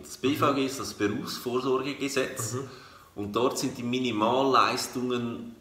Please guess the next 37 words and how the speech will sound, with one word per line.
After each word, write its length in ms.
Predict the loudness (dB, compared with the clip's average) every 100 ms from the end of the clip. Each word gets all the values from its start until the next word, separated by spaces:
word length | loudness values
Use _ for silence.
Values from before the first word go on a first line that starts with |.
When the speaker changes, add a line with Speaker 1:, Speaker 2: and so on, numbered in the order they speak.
| -20 -6
Speaker 1:
ähm, 800 | 0 2 2 0 -2 -4 -4 -8 -12 -20 _ _ _ _ -20 -20 _ _ -20 -20 -20 _ -20 -20 -20
vorgegeben. 680 | -4 -2 0 -2 -2 -4 -6
Speaker 2:
Mhm. 280 | -8 -8 -10 -12 -18 -20 -20 0
Speaker 1:
Weil 280 | 6 6 4
du 80 | 4
sagst, 340 | 2 2 0
ab 200 | -2 0
zwanzig 480 | 0 0 0 -4 -2
kö-, 200 | -2 -2
hätte 280 | 0 0 0
ich 120 | -2
sparen 400 | -2 0 0 0
können 400 | -2 -2 -2 -2 -4
Speaker 2:
Mhm. 80 | -4
Speaker 1:
oder 160 | 0 2
habe 160 | 2
ich 120 | 0
gespart 560 | -4 -2 0 0 -2 -10 -16 -18 -12
und 120 | -4 -4
das 120 | 2
B 180 | 2 4
V 160 | 4
G 440 | 2 2 0 -2 -2
schreibt 440 | 2 4 4 2
aber 200 | 0 0
vor, 360 | -2 0 0 0
ab 220 | 0 -2 -2
fünfundzwanzig 840 | -2 -2 -4 -2 -2 -2 -4 -6
musst 220 | -6 -8 -8
du 60 |
sparen. 300 | -4 0 0
Speaker 2:
Das 80 | 0
ist 60 | 0
Speaker 1:
Also 160 | 0
Speaker 2:
jetzt 140 | -2 -2
eben 200 | -2 -2
neu, 220 | -2